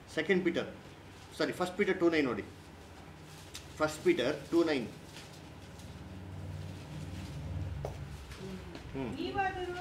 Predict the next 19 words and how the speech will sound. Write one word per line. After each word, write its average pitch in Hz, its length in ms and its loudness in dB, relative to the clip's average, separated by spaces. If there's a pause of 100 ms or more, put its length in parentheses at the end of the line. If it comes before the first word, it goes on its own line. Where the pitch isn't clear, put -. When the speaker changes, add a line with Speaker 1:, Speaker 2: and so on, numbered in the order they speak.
(280)
Speaker 2:
ನಿಮ್ಮನ್ನು 330 460 -6
ಕತ್ತಲೆಯೊಳಗಿಂದ 302 840 -8
ಕರೆದು 240 640 -6
Speaker 1:
ಹ್ಮ್. 175 280 4 (160)
Speaker 2:
ತನ್ನ 285 260 -2
ಆಶ್ಚರ್ಯಕರವಾದ 339 1040 -4
ಬೆಳಕಿನಲ್ಲಿ 294 640 -8
ಸೇರಿಸಿದಾತನ 269 1000 -6
Speaker 1:
ಹ್ಮ್. 165 180 4 (300)
Speaker 2:
ಗುಣಾತಿಶ್-, 359 800 -4
ಗುಣಾತಿಶಯಗಳನ್ನು 285 1000 -6
Speaker 1:
ನೋಡಿ, 135 240 6
Speaker 2:
ಪ್ರಚಾರ 107 120 -2
Speaker 1:
ದೇವರ 185 460 8
Speaker 2:
ಮಾಡುವ 190 160 8
Speaker 1:
ಗುಣಾತಿಶಯಗಳನ್ನು 165 840 4
ಪ್ರಚಾರ 180 460 4
ಮಾಡುವಂತ, 139 400 2
ಹಾ. 143 560 4